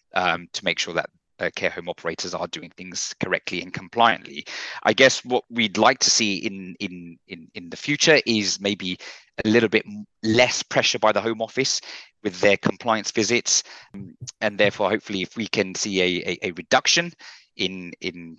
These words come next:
compliance visits by the Home Office, that would go some way to, uh, alleviating the pressure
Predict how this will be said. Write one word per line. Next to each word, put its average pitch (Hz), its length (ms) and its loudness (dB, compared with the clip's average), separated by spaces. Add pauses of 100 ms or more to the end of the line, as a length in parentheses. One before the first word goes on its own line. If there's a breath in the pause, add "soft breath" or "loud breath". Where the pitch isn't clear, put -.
compliance 101 500 -2
visits 92 280 -4
by 92 120 -2
the 85 80 -6
Home 113 240 0
Office, 90 380 -2 (400 loud breath)
that 110 180 4
would 107 180 -6
go 95 120 2
some 98 300 0
way 90 220 2
to, 90 580 -4
uh, - 240 -4 (160)
alleviating 95 600 -4
the 87 80 -8
pressure 87 400 -4